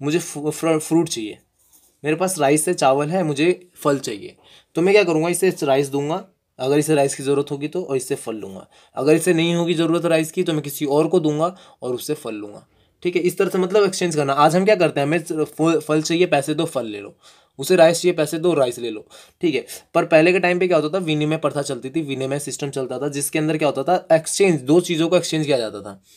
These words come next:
आपको इसकी ज़रूरत है, आप वो ले लो, मुझे उसकी ज़रूरत है, वो दे दो। ठीक है, तो विनिमय। तो गाइस, हमें समुद्री व्यापार क्यों महत्वपूर्ण है, क्या किया जाता था, कैसे किया जाता था? तो वस्तुओं का विनिमय,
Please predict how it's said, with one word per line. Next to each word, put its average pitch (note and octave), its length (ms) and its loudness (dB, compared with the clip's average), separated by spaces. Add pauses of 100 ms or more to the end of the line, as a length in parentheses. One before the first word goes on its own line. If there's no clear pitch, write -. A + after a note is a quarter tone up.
(680)
आपको C#3 340 2
इसकी D#3+ 300 0
ज़रूरत F#3 280 4
है, G3+ 60 4
आप D3+ 220 0
वो D3 100 0
ले F3 100 -2
लो, G3+ 120 -4
मुझे D3 220 -4
उसकी C#3 200 -8
ज़रूरत D#3+ 260 -4
है, G3+ 60 -4
वो C#3+ 100 -2
दे A2 100 -12
दो। G2+ 200 -16 (540)
ठीक F3 160 -4
है, - 240 -4
तो D#3 60 -2
विनिमय। E3+ 480 0 (220)
तो E3 80 -4
गाइस, F#3 240 0
हमें G#3 120 -2
समुद्री F#3 360 -2
व्यापार F3+ 320 2
क्यों F#3 200 -4
महत्वपूर्ण E3 440 -2
है, E3 80 -4
क्या E3+ 180 -2
किया E3 140 0
जाता D3+ 200 -2
था, E3 120 -2
कैसे D3+ 260 -6
किया D#3 100 0
जाता C#3 220 -2
था? D3+ 100 -6
तो D#3+ 140 -6
वस्तुओं D#3+ 420 2
का F#3 80 0
विनिमय, D3+ 540 -4